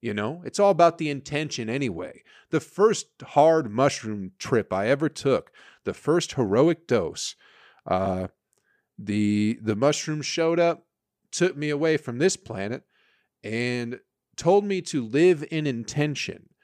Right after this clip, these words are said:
It is a lesson that I have not forgotten, but do not always follow. But, uh, the general idea behind the lesson was like, hey, if your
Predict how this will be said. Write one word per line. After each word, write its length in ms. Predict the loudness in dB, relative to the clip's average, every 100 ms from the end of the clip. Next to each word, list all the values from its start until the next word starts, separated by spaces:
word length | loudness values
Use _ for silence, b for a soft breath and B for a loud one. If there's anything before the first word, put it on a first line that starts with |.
| b b b
It 120 | 2
is 160 | 4 4
a 80 |
lesson 500 | 6 6 6 4 -2
that 140 | 0 2
I 80 | 2
have 140 | 2
not 260 | 2 2 2
forgotten, 600 | -4 2 4 4 2 -6
but 180 | -6 -2
do 140 | -2
not 200 | 0 2
always 380 | 2 2 -4 -4
follow. 540 | 4 6 8 6 2 b b b b _
But, 360 | 0 0 -2 -2
uh, 260 | 0 0 -2 -10 _ _ _ _ _ _ _ _ _ _
the 260 | -4 0 0
general 540 | 0 0 4 6 6
idea 540 | 6 4 2 4 6
behind 500 | 4 0 2 2 4
the 60 | 0
lesson 500 | -2 -6 -8 -10 -8
was 180 | -8 -4
like, 240 | -4 -4
hey, 340 | -6 -6 -6 -12 _ _ _ _ -4
if 200 | -2 0
your 440 | -2 0 -2 -4